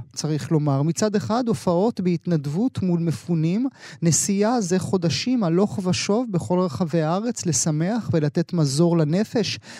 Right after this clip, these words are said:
ומצד שני, עולם המשחק חודשיים, אה, לא עבד.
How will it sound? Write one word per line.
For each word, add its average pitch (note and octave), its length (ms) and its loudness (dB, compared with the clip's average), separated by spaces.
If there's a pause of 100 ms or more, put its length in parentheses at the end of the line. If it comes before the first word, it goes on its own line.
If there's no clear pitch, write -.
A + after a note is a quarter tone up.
(120)
ומצד E3+ 360 0
שני, B3 380 2
עולם G3 340 4
המשחק B3 600 0
חודשיים, G3+ 800 0
אה, F3+ 60 0 (300)
לא E3 260 6
עבד. C3 300 2